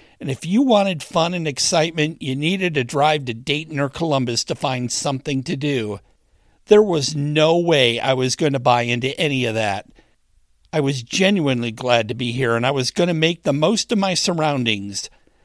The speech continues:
I got involved with activities and groups in the community. I started frequenting downtown and the Heritage Center, where I learned about the history of Clark County and its many accomplishments.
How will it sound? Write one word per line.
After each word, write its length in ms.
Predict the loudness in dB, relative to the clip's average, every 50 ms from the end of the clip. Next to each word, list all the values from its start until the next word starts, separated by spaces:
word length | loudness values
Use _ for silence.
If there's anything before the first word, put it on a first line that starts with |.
| _ _ _
I 140 | -2 -2 0
got 240 | 2 4 4 4 4
involved 540 | 4 2 4 4 4 4 6 4 2 2 0
with 180 | -2 0 0
activities 720 | 0 0 -2 -2 -4 -4 -2 -2 -2 -2 -2 -2 -2 -2
and 140 | -4 -4 -4
groups 340 | -4 -4 -4 -4 -4 -6 -4
in 100 | -4 -4
the 80 | -4 -4
community. 680 | -4 -4 -4 -2 -2 -2 -2 -2 -2 -2 -4 -6 -10 -14 _ _ _ _ -20 _ _ _ -8 -6
I 120 | -4 -2
started 520 | -2 -2 0 2 2 2 2 2 0 -2 -4
frequenting 720 | -2 0 0 0 0 0 0 2 2 2 0 0 0 2
downtown 840 | 4 4 4 4 4 2 2 2 2 2 2 2 0 -2 -4 -6 -8 _ -4
and 240 | -2 -2 -2 0 -2
the 80 | -2
Heritage 720 | -2 -2 -2 -2 0 0 0 0 -2 -2 -4 -6 -4 -2 -2
Center, 540 | 0 0 2 2 0 0 0 -2 -2 -4 -8 -12 -20 -20 -20 -20 -20 _ 0
where 140 | 2 4 4
I 100 | 4 4
learned 400 | 4 2 2 4 4 4 2 4
about 280 | 4 4 4 4 2
the 100 | 0 -2
history 460 | 0 0 0 -2 -2 -4 -2 -2 0
of 140 | -2 -2 -4
Clark 400 | -6 -4 0 0 0 0 -2 -4
County 460 | -2 -2 0 0 0 0 0 0 0
and 100 | 0 0
its 240 | 0 -2 -4 -4 -2
many 300 | 0 2 2 2 0 0
accomplishments. 1080 | -2 -2 -4 -2 -2 -2 -2 -4 -4 -4 -4 -4 -4 -4 -6 -6 -6 -6 -6 -4 -4